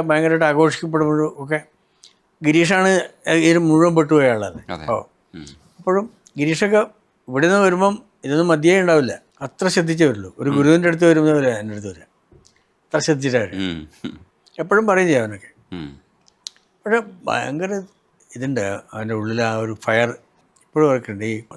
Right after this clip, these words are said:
Speaker 1: നാഴിയിൽ മുളനാഴിയിൽ
Speaker 2: നാം
Speaker 1: കാ-,
Speaker 2: ഗ്രാമം നന്മ
Speaker 1: ഗ്രാമം
Speaker 2: മാത്രം അളക്കുന്നു.
Speaker 1: നന്മ മാത്രമുള്ളത്. ഓ, ഇതൊരു സംഭവമാണ്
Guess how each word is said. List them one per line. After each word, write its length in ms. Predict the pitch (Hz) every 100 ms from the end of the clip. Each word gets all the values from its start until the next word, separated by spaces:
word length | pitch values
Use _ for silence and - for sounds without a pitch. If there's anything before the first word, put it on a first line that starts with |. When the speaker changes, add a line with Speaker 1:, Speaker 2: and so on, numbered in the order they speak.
| 139
Speaker 1:
നാഴിയിൽ 480 | 131 139 151 156 151 143
മുളനാഴിയിൽ 640 | 139 135 135 135 135 127 - _ _ _ _ - - 104
Speaker 2:
നാം 160 | 101 98
Speaker 1:
കാ-, 180 | 123 123 -
Speaker 2:
ഗ്രാമം 300 | 101 101 101
നന്മ 300 | 95 _ 104
Speaker 1:
ഗ്രാമം 240 | 117 120 123
Speaker 2:
മാത്രം 380 | 92 - 90 82
അളക്കുന്നു. 180 | 80
Speaker 1:
നന്മ 240 | 113 123 131 123
മാത്രമുള്ളത്. 540 | 117 117 107 104 101 -
ഓ, 80 | 131 - _ _ _ _ _ _ _ _
ഇതൊരു 160 | 143
സംഭവമാണ് 460 | 143 135 131 127